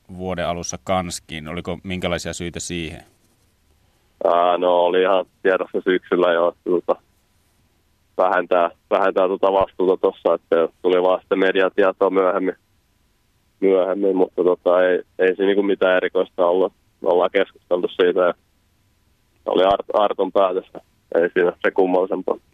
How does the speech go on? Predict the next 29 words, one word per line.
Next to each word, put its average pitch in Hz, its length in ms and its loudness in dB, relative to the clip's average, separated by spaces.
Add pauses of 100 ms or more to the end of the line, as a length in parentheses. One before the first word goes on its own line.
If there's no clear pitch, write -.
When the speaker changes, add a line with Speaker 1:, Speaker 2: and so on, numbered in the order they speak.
(200)
Speaker 1:
Olisiko 92 260 -6
halunnut, 95 300 -4
että 92 280 -8
Arto 90 280 -8
olisi 87 180 -10 (640)
jatkanut 107 800 -4 (100)
vielä 90 260 -8 (140)
tänäkin 92 360 -6
vuonna 87 240 -10
valmennustoimissa? - 1300 -12 (800)
Speaker 2:
No 101 200 4
ei 95 200 2
mulla 95 220 0
mitään 95 300 -2
sitä 95 180 -2
vastaan 87 420 0
ole. 85 220 0 (200)
Kyllä 82 220 0
tota, 87 300 -2 (840)
Arton 92 340 -2
kanssa 92 220 0
nähdään 92 260 2
vielä 95 220 0
usein 95 280 0
ja 95 100 -2 (420)
keskustellaan 92 800 0
ja 82 80 -4 (840)
Harri 92 320 0
on, 92 140 0